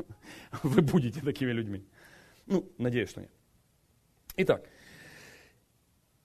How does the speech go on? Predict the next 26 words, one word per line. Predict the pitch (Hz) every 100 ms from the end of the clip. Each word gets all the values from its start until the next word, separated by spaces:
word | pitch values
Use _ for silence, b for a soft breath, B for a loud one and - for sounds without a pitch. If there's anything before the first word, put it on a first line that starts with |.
| _ _ _ _ -
объект | 160 180 -
их | 190
поклонения | 208 185 196 202 196
будет | 196 196 156
меняться | 196 180 156 156
в |
зависимости | 147 180 180 180 -
от | 170
их | 190 175
нужд | 151 -
и |
выгоды, | 160 131 123 143
которые | 165 175 180 165
они | 160 156 165
могут | 180 147 -
получить | 151 160 - 139
от | 131 -
тех | 214 294 - - _ -
или | 165
иных | 151 139 160 - -
людей. | 123 139 117 87 - B B B
Для | 175 233
этих | 302 -
людей | 240 208 190
мнение | 147 175 226 190 165 156
чужих | - 160 - 381 - -